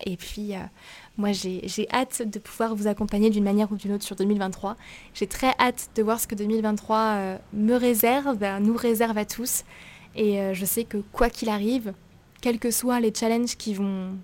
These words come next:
qui vont arriver, parce que oui, il y en aura, ils nous permettront de grandir, ils nous permettront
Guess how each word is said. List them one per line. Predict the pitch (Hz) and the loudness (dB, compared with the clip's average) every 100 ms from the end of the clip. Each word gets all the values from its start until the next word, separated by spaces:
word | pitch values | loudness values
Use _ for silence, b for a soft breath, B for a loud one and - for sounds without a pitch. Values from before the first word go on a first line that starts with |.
| - | -14
qui | - 220 | -8 -4
vont | 202 | 2
arriver, | 240 226 196 196 - - | 2 2 0 -2 -6 -10
parce | 202 | -10
que | - | -8
oui, | 202 214 | -2 0
il | |
y | 220 | 2
en | |
aura, | 208 196 202 - - | 2 0 -4 -6 -4
ils | 220 | -2
nous | 202 | 2
permettront | 208 214 - 214 | 2 2 2 0
de | |
grandir, | 208 202 202 202 220 | 0 0 0 0 2
ils | |
nous | 202 | 2
permettront | 190 202 208 - 208 214 202 185 | 0 -2 -2 -4 -2 0 -2 -6